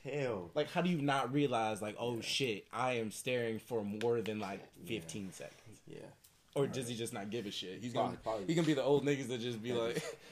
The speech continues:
Speaker 2: <laughs> "Y'all good? How y'all doing? Can you just put some pants on, Charles?"
Speaker 1: <laughs>
Speaker 2: Like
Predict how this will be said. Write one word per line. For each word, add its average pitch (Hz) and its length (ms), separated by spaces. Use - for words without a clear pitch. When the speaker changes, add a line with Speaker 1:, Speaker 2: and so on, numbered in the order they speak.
Speaker 2:
<laughs> - 300
"Y'all 107 180
good? 175 360
How 156 100
y'all 165 180
doing? 151 260
Can - 120
you 160 60
just 143 120
put 170 140
some 127 120
pants 175 280
on, 185 180
Charles?" 208 260
Speaker 1:
<laughs> 208 840
Speaker 2:
Like 131 280